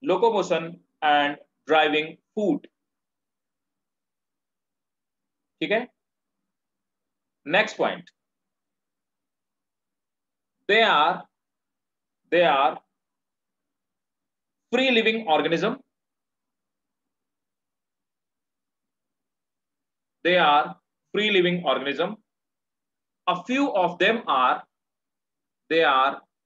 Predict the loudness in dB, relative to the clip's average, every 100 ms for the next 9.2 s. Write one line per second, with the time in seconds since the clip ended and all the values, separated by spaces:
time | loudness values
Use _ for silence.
0 | -2 0 0 0 -4 -4 -4 -4 -8 -10
1 | -12 _ _ _ _ _ -4 -4 -4 -6
2 | -6 -2 -2 0 0 -2 -2 -2 0 -2
3 | -6 _ -2 0 -2 -6 -14 -18 _ _
4 | _ _ _ _ _ _ _ _ _ _
5 | _ _ _ _ _ _ -2 0 2 2
6 | 0 -4 _ _ _ _ _ -2 0 0
7 | -2 -4 -6 -6 -6 -6 -10 -10 -14 _
8 | _ _ _ _ _ _ _ -10 -10 -8
9 | -6